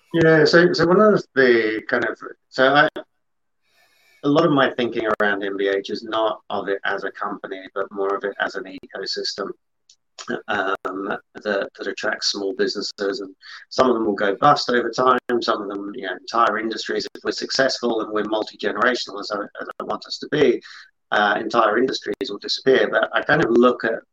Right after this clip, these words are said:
the, if you look at something like Y P O, Young Presidents Organization, or E O Organization, there are these incredible, powerful networks. They have the mastermind groups,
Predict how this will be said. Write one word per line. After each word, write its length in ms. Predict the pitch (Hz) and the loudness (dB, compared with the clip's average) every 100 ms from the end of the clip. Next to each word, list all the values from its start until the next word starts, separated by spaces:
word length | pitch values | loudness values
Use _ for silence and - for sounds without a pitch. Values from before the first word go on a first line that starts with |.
| - | -2
the, 360 | 110 104 107 | 2 4 4
if 680 | 104 - - _ _ _ _ | 2 -2 -12 _ _ _ _
you 80 | 127 | 2
look 120 | 127 | 4
at 80 | 165 | 2
something 240 | - 131 110 | 0 -2 0
like 200 | 107 113 | -2 0
Y 260 | 107 107 107 | 2 2 0
P 140 | 107 | 0
O, 140 | 113 | 4
Young 300 | 117 110 104 - - | 4 2 -2 -8 -8
Presidents 320 | 98 101 107 | -8 -8 -6
Organization, 800 | 101 101 101 107 101 107 101 101 - | -4 -4 -2 -2 -2 -4 -6 -8 -8
or 200 | 101 98 113 | -6 -4 -2
E 180 | 110 | 2
O 280 | 107 104 104 101 - | 4 4 0 -4 -12
Organization, 880 | 107 104 98 - 98 107 104 - 104 - - - - | -8 -6 -6 -8 -8 -4 -4 -4 -8 -10 -20 -20 -4
there 100 | 107 | -2
are 40 | |
these 180 | 110 117 | 2 2
incredible, 560 | 123 123 147 131 117 110 | 0 0 0 2 0 -2
powerful 560 | 104 101 101 101 98 95 _ _ _ _ _ | 0 0 -2 -4 -8 -8 _ _ _ _ _
networks. 640 | 202 202 208 202 202 208 - | -4 -4 -2 -2 0 -2 -4
They 80 | 98 | -6
have 140 | - | -4
the 120 | 113 | -2
mastermind 600 | 104 104 - 98 98 98 | 0 -2 -4 -4 -4 -2
groups, 360 | 104 98 - | -2 -2 -4